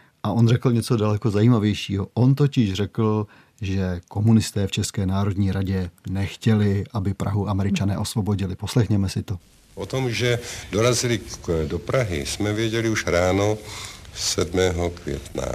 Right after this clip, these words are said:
Speaker 2: Tři tanky. Z barikád přišla zpráva, co s nima. Pustit do Prahy, nepustit.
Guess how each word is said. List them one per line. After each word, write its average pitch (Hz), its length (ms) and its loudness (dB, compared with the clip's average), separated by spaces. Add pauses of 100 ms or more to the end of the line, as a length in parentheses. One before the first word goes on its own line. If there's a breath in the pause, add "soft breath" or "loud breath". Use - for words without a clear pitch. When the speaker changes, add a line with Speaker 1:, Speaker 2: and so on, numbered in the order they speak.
(960 loud breath)
Speaker 2:
Tři 117 200 0
tanky. 80 560 -2
Z 64 100 -6
barikád 104 560 0
přišla - 360 -6
zpráva, 104 520 -2
co 98 180 -2
s - 120 0
nima. 107 240 0 (260)
Pustit - 380 -4
do 92 100 -4
Prahy, 85 360 -2
nepustit. 82 600 -4